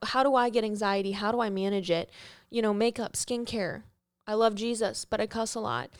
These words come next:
Um, fuck bitches, get happy. I mean, there's, there's a ton of different episodes that I have upcoming that are just gonna be full of fun, full of education, full of insight, full of my opinion, um, but also full of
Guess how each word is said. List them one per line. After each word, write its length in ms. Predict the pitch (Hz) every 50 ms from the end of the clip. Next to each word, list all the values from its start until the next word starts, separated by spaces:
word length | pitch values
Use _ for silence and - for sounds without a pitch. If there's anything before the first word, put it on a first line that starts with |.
| - - - _ _ _ -
Um, 440 | 202 202 196 190 185 185 185 185
fuck 340 | 185 - - 226 220 - -
bitches, 420 | - 226 233 - - 202 170 180 185
get 200 | - 208 226 214
happy. 500 | 185 196 196 208 233 - - 185 - -
I 60 | -
mean, 180 | 214 226 226
there's, 240 | 220 226 226 214 - - - - - -
there's 160 | - 240 240
a 80 | 247 247
ton 320 | - - - 285 302 302
of 140 | 320 269 202
different 400 | - 226 226 - 233 220 202 - - -
episodes 680 | 208 214 - - 226 - - - 202 180 175 175 185
that 120 | 196 180
I 60 | 185
have 380 | 180 185 - 214 208 214 226 214 _ _ _ -
upcoming 640 | 196 196 - - - - 226 240 233 190 175 170 - - - - - - _ - - - - _ -
that 100 | 254 240 247
are 80 | 254
just 180 | 233 269 269 -
gonna 160 | - 311 311
be 280 | 269 269 254 254 254 -
full 540 | - - - - 240 240 240 247 254 254 - -
of 160 | 214 202 196
fun, 640 | - - - 214 214 214 220 220 226 226 240 233 _ _ _ _ _ _ _ _
full 280 | - - - 302 330
of 80 | 330 285
education, 760 | 240 220 - - - - 202 180 180 185 196 185 175 180 202
full 220 | - - 269 262
of 80 | 247 - -
insight, 540 | 190 185 190 - - 190 180 180 180 - _ _ _ _ _ _ _ _
full 220 | - 339 339 381 403
of 60 | 285
my 180 | 247 254 269 277
opinion, 720 | 294 294 285 - - 294 302 320 311 233 165 - - 196 _ _ _ _ _ _ _ -
um, 260 | 214 220 220 220 214 -
but 100 | - -
also 440 | - 254 294 311 - - 285 247
full 420 | 226 - - 262 269 254 254 254 - -
of 420 | 214 214 208 202 202 208 - -